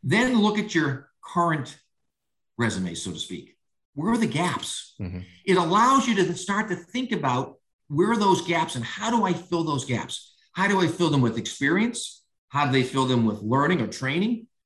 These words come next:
Speaker 1: Um, and, and I, I, I tell people, so let's say, for instance, that one of those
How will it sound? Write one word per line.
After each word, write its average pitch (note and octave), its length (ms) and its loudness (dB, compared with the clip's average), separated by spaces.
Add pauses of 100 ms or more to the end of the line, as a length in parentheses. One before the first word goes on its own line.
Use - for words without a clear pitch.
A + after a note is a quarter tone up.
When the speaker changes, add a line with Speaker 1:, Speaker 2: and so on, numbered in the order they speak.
(380)
Speaker 1:
Um, B2+ 380 0
and, F3+ 220 -4
and F3 140 -2
I, F3+ 80 0
I, E3 340 -8
I E3 100 -6
tell A3+ 300 -4
people, C#3+ 280 -4
so C#3+ 180 -6
let's E3+ 440 -2
say, F3+ 220 2
for D3 320 -6
instance, C#3 420 -4
that - 140 -8
one D3 260 -2
of F#3 120 0
those D3+ 480 -2